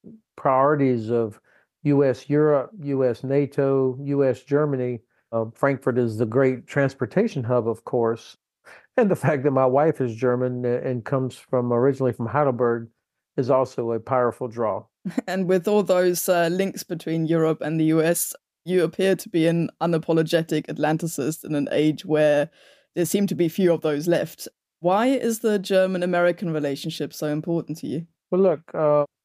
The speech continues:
Speaker 1: America's prosperity and security depends on European prosperity and security. And all of our,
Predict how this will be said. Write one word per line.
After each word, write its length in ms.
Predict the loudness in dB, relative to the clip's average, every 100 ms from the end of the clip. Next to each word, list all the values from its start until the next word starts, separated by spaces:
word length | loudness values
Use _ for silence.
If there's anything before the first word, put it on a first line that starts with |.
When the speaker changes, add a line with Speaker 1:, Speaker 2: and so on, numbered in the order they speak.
| _
Speaker 1:
America's 880 | -6 -2 0 -2 -2 -4 -4 -10 -20 _ _ _ 0
prosperity 960 | 0 0 0 2 4 4 2 -2 -6 -12 _ -4
and 140 | -4
security 600 | -4 -10 0 2 4 2
depends 440 | 0 -2 0 0 2
on 160 | 0
European 560 | 2 2 2 0 0 -2
prosperity 800 | 0 0 0 -4 -2 -2 -6 -10 -8
and 100 | -8
security. 640 | -6 -6 0 0 0 -4 -8 _
And 100 | 2
all 160 | 4 4
of 120 | 4
our, 340 | 4 4 0